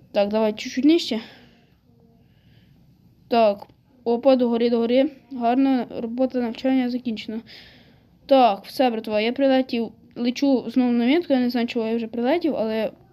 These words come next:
ну, і, коротше, якась фігня. Так, погнали далі, так, чуть вище, бо я люблю бути на висоті. Я люблю, братва, лише, е, літати на вис-, е, літати високо. Тихо, тихо, тихо, тихо, бо не так високо, що зараз перша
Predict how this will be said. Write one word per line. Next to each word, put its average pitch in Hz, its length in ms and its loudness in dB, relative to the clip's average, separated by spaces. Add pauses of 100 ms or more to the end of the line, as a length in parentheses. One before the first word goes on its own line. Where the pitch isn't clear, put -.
(460)
ну, 330 140 0
і, 320 60 2
коротше, 285 280 0
якась 262 180 0
фігня. 208 380 -2 (540)
Так, 202 180 -4
погнали 254 580 2
далі, 202 260 0
так, 208 160 -12
чуть - 220 -12
вище, 311 420 2
бо 226 140 -2
я 240 160 2
люблю 240 640 0 (100)
бути 233 260 -4
на 233 80 0
висоті. 240 500 0 (880)
Я 269 280 2
люблю, 277 220 2
братва, 262 300 0
лише, 247 280 -4
е, 233 320 -2
літати 240 380 -4
на 247 80 -2
вис-, 226 260 -10
е, 226 160 -6
літати 247 380 -2
високо. 262 580 4 (560)
Тихо, 240 240 -8
тихо, 262 260 -4
тихо, 269 280 -2
тихо, 247 220 -4
бо 240 80 2
не 240 140 0 (220)
так 262 200 -2
високо, 262 280 0
що 254 140 -8
зараз 262 180 0
перша 254 340 -2